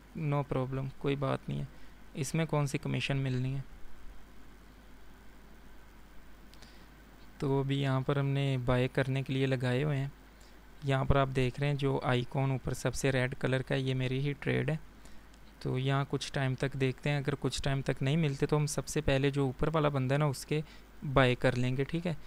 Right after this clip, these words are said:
जो उसके पास है ना एक सौ तीन, वो वाले हम ले लेंगे, फिर दोबारा हम trade इसी जगह पे ले आएंगे वन फ़ोर्टी फ़ोर पे, या इससे भी नीचे कर देंगे। मैं सारी तफसील के साथ आपको बताऊंगा। यही समझ लें कि यार आप सीख रहे हैं और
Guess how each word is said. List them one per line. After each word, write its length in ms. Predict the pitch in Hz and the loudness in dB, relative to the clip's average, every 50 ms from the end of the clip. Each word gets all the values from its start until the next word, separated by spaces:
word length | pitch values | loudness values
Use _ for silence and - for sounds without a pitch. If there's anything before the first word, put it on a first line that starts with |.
| - - - - - | -14 -14 -12 -8 0
जो 180 | 139 139 139 135 | 4 6 6 6
उसके 220 | 131 - - 143 | 4 2 -2 -2
पास 320 | - - 131 131 131 - - | 0 2 0 0 0 0 0
है 100 | 139 139 143 | 0 2 2
ना 400 | 160 170 160 151 143 139 139 - - - - | 2 2 2 2 2 0 -2 -4 -8 -4 -2
एक 220 | - 127 - - | 0 0 0 0
सौ 140 | - - 143 | 0 0 0
तीन, 340 | 139 - 135 131 139 147 139 | 2 0 -2 0 0 0 2
वो 140 | 139 143 139 | 2 4 4
वाले 220 | 139 135 127 131 | 4 2 2 2
हम 140 | 131 131 131 | 2 2 2
ले 120 | 127 127 | 2 2
लेंगे, 260 | 127 135 151 160 165 | 2 2 2 0 2
फिर 220 | - - 160 165 160 | 2 4 2 2 4
दोबारा 360 | 147 147 143 139 131 131 135 | 4 4 4 4 4 4 2
हम 100 | 139 135 | 0 0
trade 340 | - - 135 131 135 143 - - - | 0 -2 0 0 0 -2 -2 0 2
इसी 220 | 143 - - 170 147 | 2 2 4 4 4
जगह 240 | 139 131 127 131 | 4 6 6 4
पे 140 | - - 139 | 2 2 0
ले 160 | 131 127 127 127 | 0 0 0 0
आएंगे 280 | 127 127 139 147 151 151 - - - - - - - | 0 -2 -2 -2 -4 -4 -6 -14 -18 -20 -10 -4 2
वन 220 | 131 135 139 143 | 4 4 4 2
फ़ोर्टी 340 | - - 135 123 - - 123 | 0 -2 -4 -2 -2 -2 -4
फ़ोर 300 | - - 131 123 120 - - | -2 -2 -2 -2 -2 -2 -4
पे, 100 | - 131 - - - - - - 147 | -6 -8 -8 -10 -16 -18 -8 -2 0
या 140 | 143 143 143 | 2 2 2
इससे 260 | 131 - - 147 143 | 0 2 4 4 4
भी 120 | 139 139 | 4 2
नीचे 300 | 135 127 120 - - 127 - | 0 0 0 0 0 0 2
कर 180 | - 127 123 | 2 2 2
देंगे। 260 | 120 131 127 131 139 - 156 | 0 -2 -2 -4 -4 -4 -2
मैं 180 | 139 139 139 | -2 -2 -2
सारी 360 | - - - 147 147 160 151 151 - - - - - - - - | -2 0 2 2 4 2 0 -2 -4 -14 -20 -20 -20 -20 -4 -4
तफसील 380 | 147 - - - 165 170 175 | -2 -2 0 2 4 4 4
के 120 | 170 - 156 | 2 0 0
साथ 300 | - 143 131 131 - 143 | 2 2 2 2 2 2
आपको 280 | 131 127 - - 156 | 2 2 0 -2 0
बताऊंगा। 460 | 143 139 - - 139 139 143 156 165 170 - - - - - - - | 0 0 0 2 0 0 2 0 0 -2 -4 -10 -14 -16 -10 -4 4
यही 240 | 139 143 151 170 185 | 6 6 8 6 4
समझ 300 | - - 147 143 143 143 | 4 2 2 4 2 2
लें 180 | 143 151 151 147 | 2 2 2 2
कि 220 | - 147 139 139 | 2 2 4 4
यार 360 | 135 135 131 135 147 143 143 - - 185 - - - - - - - - - - - - - 156 | 4 2 2 2 2 0 -2 -4 -8 -12 -14 -16 -20 -20 -20 -20 -18 -18 -16 -16 -14 -4 2 4
आप 280 | 143 139 143 - - - | 6 8 6 6 6 4
सीख 420 | - - - 165 180 185 - - | 2 4 4 6 6 6 4 4
रहे 120 | 143 135 127 | 4 4 4
हैं 220 | 127 131 139 151 - | 4 2 2 0 -4
और 460 | - - 147 143 143 143 147 151 | -4 2 4 4 6 6 4 2